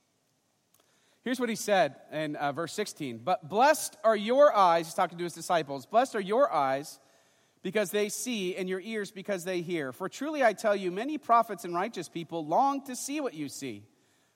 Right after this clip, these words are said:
but did not see it, and to hear what you hear, but did not hear it. Listen, then, to what the parable of the sower means." "When anyone hears the message about the kingdom and does not understand it, the evil one comes and snatches away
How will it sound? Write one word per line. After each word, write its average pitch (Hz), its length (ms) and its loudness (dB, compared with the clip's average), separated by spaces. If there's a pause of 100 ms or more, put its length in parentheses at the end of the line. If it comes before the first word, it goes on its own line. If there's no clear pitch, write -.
but 165 100 -6
did 170 140 -4
not 240 180 0
see 233 240 -6
it, 123 120 -6 (760)
and 170 100 -8
to 185 100 -4
hear 277 280 -2
what 214 200 -2
you 277 180 -2
hear, 147 300 -4
but 156 260 -10
did 190 180 -6
not 170 260 -4 (400)
hear 127 200 -8
it. 98 180 -18
Listen, 131 340 -6 (360)
then, 127 320 -6
to - 120 -12
what 147 200 -6
the 147 60 -8
parable 175 400 0
of 151 80 -4
the 160 80 -8
sower 202 260 -4
means." 214 580 -6 (720)
"When 208 180 2
anyone 302 500 2
hears 254 380 0
the 226 120 -4
message 208 520 -2
about 180 320 4
the 196 80 -4
kingdom 175 420 -6
and 156 120 -4
does 156 140 -6
not 190 220 0
understand 185 680 -4
it, 131 160 -4 (960)
the 196 80 -6
evil 254 300 0
one 226 180 2
comes 208 320 -4
and 190 120 -4
snatches 202 500 -4
away 139 500 0